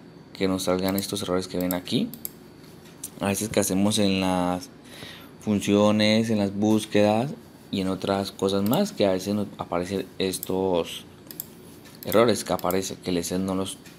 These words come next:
no los toma. ¿Qué dice la función si error? Inserce-, intercepta y controla errores de una fórmula. Si el error devuelve un valor que se especifique,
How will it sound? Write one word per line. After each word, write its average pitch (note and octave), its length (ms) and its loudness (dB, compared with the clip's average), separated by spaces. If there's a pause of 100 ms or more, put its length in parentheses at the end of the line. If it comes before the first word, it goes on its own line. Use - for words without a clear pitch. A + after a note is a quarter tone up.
no F#2+ 220 -2
los F#2+ 240 -4
toma. G#2 300 0 (1000)
¿Qué G#2+ 100 2
dice B2 220 6
la B2+ 80 6
función F#2+ 460 -2
si G2 160 0
error? F2+ 260 2 (800)
Inserce-, G#2 540 2 (240)
intercepta G#2 1120 2
y A2 100 -2
controla G2 440 2
errores G#2+ 440 4
de G2+ 100 2
una G2 220 0
fórmula. F#2+ 560 2 (1000)
Si - 140 0
el F#2+ 60 4
error F#2+ 280 4
devuelve A2 320 6
un G#2+ 100 4
valor A2 320 6 (400)
que - 100 -4
se F#2+ 120 -4
especifique, G#2 720 0